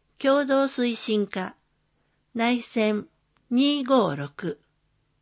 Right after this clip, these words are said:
四十、あなたと家族の命を守るために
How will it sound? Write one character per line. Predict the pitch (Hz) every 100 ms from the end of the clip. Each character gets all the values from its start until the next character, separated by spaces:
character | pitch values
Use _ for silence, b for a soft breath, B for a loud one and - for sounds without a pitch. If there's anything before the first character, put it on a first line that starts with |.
| _ _ _ _ _ _ _ _ _ _ _ _ _ _ _ _ _ _ _ _ _ _ -
四 | 269 311 277
十、 | 185 160 156 135 156 - _ _ _ _ _ _ _ _ _
あ | - 240
な | 302
た | 320 277
と | - 185
家 | 262 269
族 | 269 262 208
の | 190
命 | 233 269 262 - 202
を | 170 170
守 | 185 226 269 214
る |
た | - 185
め | 190 180
に | 147 -